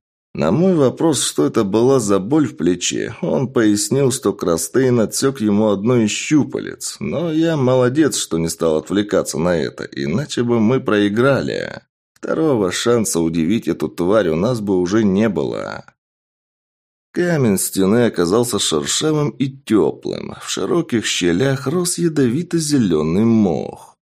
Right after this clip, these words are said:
Да и вообще вокруг витал запах какого-то тлена, уныния. Я чувствовал это, даже не полагаясь на органы восприятия Рагни.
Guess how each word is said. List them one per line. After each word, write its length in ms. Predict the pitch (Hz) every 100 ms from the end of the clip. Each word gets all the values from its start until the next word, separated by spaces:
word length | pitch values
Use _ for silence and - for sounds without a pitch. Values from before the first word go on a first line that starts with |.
| 214
Да 120 | 165
и 120 | 147
вообще 460 | 113 104 - 170 151
вокруг 440 | 82 - 98 -
витал 540 | 80 80 - 139 82
запах 480 | 76 107 165 135 123
какого-то 580 | 180 180 - 143 127 123
тлена, 640 | 123 120 151 151 92 55
уныния. 1000 | - 73 85 123 110 78 67 58 57 - _ _ _ _ -
Я 320 | - - 110
чувствовал 640 | - 151 139 113 107 101
это, 220 | 123 123 92
даже 320 | 107 110 101
не 100 | 98
полагаясь 640 | 95 87 82 135 151 143
на 160 | 175 170
органы 420 | 117 90 92 92
восприятия 760 | 90 85 98 90 71 69 78 92
Рагни. 560 | 98 87 69 - -